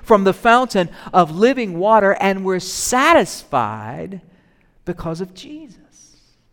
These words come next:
You're not satisfied by looking at all the churches around you, trying to keep up with them. Trust me.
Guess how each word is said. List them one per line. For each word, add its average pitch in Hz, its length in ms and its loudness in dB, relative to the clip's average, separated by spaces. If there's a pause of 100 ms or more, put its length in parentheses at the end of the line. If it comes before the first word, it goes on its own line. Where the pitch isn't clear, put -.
(680)
You're 190 120 -2
not 185 280 -2
satisfied 151 680 -2
by 151 100 -2
looking 170 340 -8
at 160 40 -6
all 170 140 -4
the 170 80 -10
churches 208 580 -12
around 127 280 -8
you, 170 60 -16
trying 160 200 -10
to 160 80 -10
keep 185 300 -12
up 165 180 -6
with 175 140 -10
them. 196 320 -12
Trust - 400 -18
me. 147 100 -20